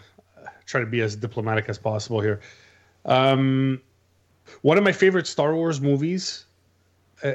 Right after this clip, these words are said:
is Revenge of the Sith. Uh, and for me, out of the first six movies,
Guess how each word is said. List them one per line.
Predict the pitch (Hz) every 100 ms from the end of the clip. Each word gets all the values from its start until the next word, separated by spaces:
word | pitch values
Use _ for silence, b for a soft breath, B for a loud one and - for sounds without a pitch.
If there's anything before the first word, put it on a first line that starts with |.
| -
is | 143 139 139 131 131
Revenge | 131 143 135
of | 131
the |
Sith. | 123 139 110 - - _ _ _ _ _ _ _ _ _ _ -
Uh, | 127 120 123
and | 135 127 127 123 113
for | - 135
me, | 139 151 160
out | 131 139
of | 135
the | 131
first | - 143 - -
six | 139 -
movies, | 143 143 139 151 143 -